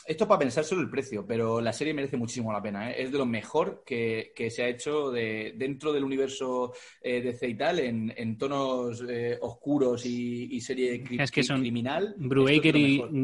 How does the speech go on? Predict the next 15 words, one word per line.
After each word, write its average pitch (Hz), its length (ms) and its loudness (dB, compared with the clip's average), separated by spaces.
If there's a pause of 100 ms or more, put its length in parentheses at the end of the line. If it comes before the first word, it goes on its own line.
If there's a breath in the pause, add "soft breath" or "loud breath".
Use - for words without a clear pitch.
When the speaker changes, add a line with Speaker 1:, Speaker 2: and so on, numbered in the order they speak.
(160)
Speaker 2:
Brubaker 135 360 2
y 143 80 4
Rucka, 135 560 0
o 143 40 -12
Speaker 1:
Sí, 147 80 -6
sí, 131 40 -2
Speaker 2:
sea, 123 160 -2
Speaker 1:
sí, 123 140 -2
o 107 40 -8
sea, 139 120 -6
es 123 80 -10
una, 151 180 -6
una 139 180 -4
pareja 143 360 -4
demoledora. 123 680 -4